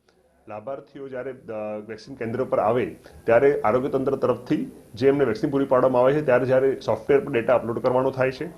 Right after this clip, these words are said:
અપલોડ કરીને એમનું જે આઈ કાર્ડ ચેક કરી એમને વેઇટિંગ એરિયામાં બેસાડવાના હોય છે, પછી એમને વેક્સિનેશન આપવાનું અને પછી નિરીક્ષણ કરવાનું હોય છે. તો એ સમગ્ર પ્રોસેસ દરમિયાન અત્યારે હાલમાં પચીસનો પર કેન્દ્ર ટાર્ગેટ આપ્યો છે અને દરેક જિલ્લાને પાંચનો આપ્યો છે. એ રીતે બનાસકાંઠા જિલ્લામાં પણ અત્યારે હાલમાં પાંચ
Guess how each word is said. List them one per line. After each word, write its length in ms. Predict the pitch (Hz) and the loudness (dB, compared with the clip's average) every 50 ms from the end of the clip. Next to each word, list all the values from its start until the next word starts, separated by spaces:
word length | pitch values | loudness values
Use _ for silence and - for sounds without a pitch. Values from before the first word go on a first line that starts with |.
| - - - - - - - | -20 -20 -20 -20 -18 -12 -8
અપલોડ 260 | 117 131 143 135 - | -2 0 0 0 2
કરીને 240 | 139 135 139 135 135 | 2 0 0 0 0
એમનું 360 | 131 135 135 139 139 139 131 | -2 0 0 0 0 0 0
જે 80 | 139 | 0
આઈ 160 | - - 107 107 | 0 0 0 0
કાર્ડ 200 | 107 135 127 127 | 0 0 0 0
ચેક 200 | 143 127 - - | -2 -4 -4 -2
કરી 220 | 131 131 143 156 | -4 -4 -2 -4
એમને 300 | - 127 127 127 127 127 | -4 -4 -4 -2 -2 -2
વેઇટિંગ 380 | 123 110 104 101 120 127 135 135 | -2 -2 -4 -4 -4 -2 0 0
એરિયામાં 180 | 131 135 131 | 0 0 0
બેસાડવાના 400 | 127 123 - 139 135 131 135 135 | -2 0 0 0 2 2 2 2
હોય 200 | 131 127 131 131 | 0 0 -2 -4
છે, 180 | 123 - 165 170 - - - - - - - _ | -6 -8 -12 -14 -14 -18 -20 -20 -20 -20 -10 _
પછી 240 | - 117 - - 139 | -4 -4 -2 0 0
એમને 140 | 135 131 120 | 0 0 0
વેક્સિનેશન 380 | 107 104 - 139 123 - 143 | -2 -2 -2 -4 -2 0 0
આપવાનું 380 | 139 139 - - 143 160 190 - | 0 0 0 -2 -2 -2 -2 -4
અને 100 | 180 180 | -4 -2
પછી 240 | 175 - - 175 170 | -2 -2 -2 0 0
નિરીક્ષણ 300 | 151 139 139 135 143 131 | 2 2 0 0 0 0
કરવાનું 360 | 120 120 117 110 110 110 107 | 2 2 2 2 2 2 0
હોય 100 | 98 95 | -2 -4
છે. 120 | - 95 85 - - - - - _ - | -6 -10 -14 -14 -16 -20 -20 -14 _ -4
તો 60 | 120 | -2
એ 160 | - 131 156 | 0 0 0
સમગ્ર 340 | 156 151 156 151 147 160 156 | 0 0 -2 0 0 0 0
પ્રોસેસ 320 | 147 135 127 - 147 143 | -2 -2 -4 -4 -4 -4
દરમિયાન 380 | 147 143 135 139 139 143 143 135 | -2 0 0 0 0 0 0 0
અત્યારે 260 | 123 113 143 139 131 | -2 0 2 2 2
હાલમાં 280 | 123 120 123 139 131 - | 2 2 0 -2 -4 -6
પચીસનો 440 | - 107 - 139 - - 143 139 | -6 -8 -8 -8 -6 -4 -2 -2
પર 180 | 131 - 135 135 | 0 2 2 0
કેન્દ્ર 320 | 123 - - 123 123 123 | 0 0 -2 -2 -2 0
ટાર્ગેટ 300 | 120 120 110 107 120 113 | 2 2 2 2 2 2
આપ્યો 200 | 123 120 - 135 | 0 0 0 -2
છે 100 | 139 - | -4 -4
અને 80 | 170 160 | -2 0
દરેક 200 | 127 127 143 139 | 0 0 0 0
જિલ્લાને 320 | 123 123 120 123 127 151 | -2 -2 0 0 0 -2
પાંચનો 360 | - - 131 113 - - 139 123 | -2 -2 -2 -2 -2 0 0 0
આપ્યો 200 | - 98 110 117 | 0 0 -2 -2
છે. 80 | 135 | -2
એ 100 | 139 139 | -2 -2
રીતે 260 | 135 135 - 143 135 | -4 -4 -4 -2 -2
બનાસકાંઠા 400 | 131 131 113 123 131 - 135 131 | 0 0 -2 -2 -2 -2 -2 -2
જિલ્લામાં 400 | 127 123 120 120 123 123 123 120 | -4 -2 0 0 0 0 -2 -2
પણ 100 | - 160 | -2 -2
અત્યારે 260 | 151 143 - 139 131 123 | -2 -2 -2 -2 -2 0
હાલમાં 320 | 117 110 110 127 127 - | 0 -2 -2 -2 -4 -2
પાંચ 200 | 123 123 147 151 | 0 0 0 0